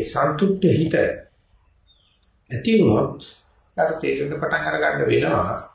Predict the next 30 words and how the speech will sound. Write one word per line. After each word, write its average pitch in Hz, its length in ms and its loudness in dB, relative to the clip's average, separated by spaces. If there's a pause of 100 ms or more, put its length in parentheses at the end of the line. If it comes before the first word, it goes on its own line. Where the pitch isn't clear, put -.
(300)
මේක 127 200 -2
මේ 135 260 2
දවසකින් 123 600 0
ගන්න 110 280 -4
බෑ, 120 220 -2
රැයකින් 120 420 -2
ගන්න 120 280 -6
බෑ, 110 220 0
බණකින් 127 440 -2
ගන්න 123 280 -6
බෑ. 123 220 -2
ගොඩාක් 95 760 0
කල් 71 220 -4
දඟලලා 123 440 2
දඟලලා 117 340 -2
කරලා - 440 0 (440)
හරියට 156 440 2
මේකට 175 320 4
සමාදන් 139 480 0
වෙච්ච 131 180 0
දවසේ 120 360 0
තමයි 120 400 -2 (400)
මේ 113 280 4 (600)
මල 120 200 0
පිපෙනකොට 120 540 0
මීර 117 320 4
පායලා 123 460 0 (1040)
වෙනවා 131 480 4
වගේ - 580 2
මේක 120 180 -6